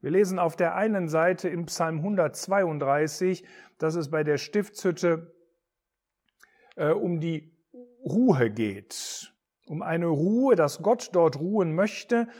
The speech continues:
aber dass das auch ein Ort ist, wo das Volk ruhen kann in Vers vier. Da heißt es in Vers fünf, Psalm hundertzweiunddreißig, Vers fünf,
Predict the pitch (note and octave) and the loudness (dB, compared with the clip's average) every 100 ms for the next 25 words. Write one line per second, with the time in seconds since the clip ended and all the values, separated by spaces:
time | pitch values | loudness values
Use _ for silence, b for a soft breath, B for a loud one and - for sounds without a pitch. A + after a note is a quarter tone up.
0 | B - D#3 D#3 F3+ - F3 - F3+ - | B -6 0 2 2 2 -2 0 -2 0
1 | E3 E3 - A3+ F#3+ - F3+ F#3 B B | -6 -6 -4 -2 -4 -4 -6 -6 B B
2 | - F3 E3+ - - B3+ F#3+ D3+ D3+ F#3+ | -4 0 0 0 2 2 2 0 2 4
3 | F3+ E3 F3+ E3 D#3+ C#3+ - D3 - - | 2 2 0 0 -2 -2 2 2 0 -6
4 | - G3 G#3 G#3 B B B B B B | 0 6 6 4 B B B B B B
5 | - D3 F3 F#3+ - - F3+ E3 - - | -2 2 4 2 0 2 2 2 -6 -12
6 | - _ _ _ _ _ _ _ _ _ | -18 _ _ _ _ _ _ _ _ _
7 | _ _ _ C#4+ D#3+ D3 E3+ D3 - - | _ _ _ -10 -8 -4 -2 -2 -2 -12
8 | - G#3+ G#3+ A3+ - - F3 D#3 G3+ F#3 | 4 4 6 2 -2 0 0 2 4 4
9 | C#3+ F#3 G3+ F#3+ E3 F3 F3 F3 - E3 | 4 0 2 2 2 2 0 -6 -4 -2
10 | C#3+ - - G#3 G#3+ - | -2 -2 2 4 2 -2